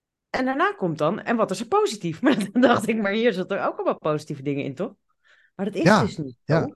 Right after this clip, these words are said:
Speaker 1: want dit is dus
Speaker 2: Ja.
Speaker 1: niet zo positief. Nou, ik zie hier ook ongeorganiseerd en chaotisch. Dat vind ik van mezelf ook niet zo positief.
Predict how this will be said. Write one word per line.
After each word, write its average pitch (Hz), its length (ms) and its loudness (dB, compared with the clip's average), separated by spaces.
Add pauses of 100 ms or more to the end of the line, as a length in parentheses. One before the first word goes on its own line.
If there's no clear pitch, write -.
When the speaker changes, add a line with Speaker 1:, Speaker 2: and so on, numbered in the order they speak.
(100)
Speaker 1:
want 226 220 -4
dit 349 200 0
is 165 240 -8
dus 202 420 -6
Speaker 2:
Ja. 139 180 -6 (460)
Speaker 1:
niet 262 260 0
zo 226 80 -2
positief. 156 760 -4 (800)
Nou, 127 180 -2
ik 135 60 -4
zie 160 120 -2
hier 147 120 4
ook 151 180 0
ongeorganiseerd 151 720 -4
en 139 100 -8
chaotisch. 196 580 -4
Dat 165 160 -8
vind 156 200 -6
ik - 60 -18
van 165 100 -4
mezelf 151 240 -2
ook 135 140 -8
niet 127 140 -18
zo 131 160 -4
positief. 127 600 -10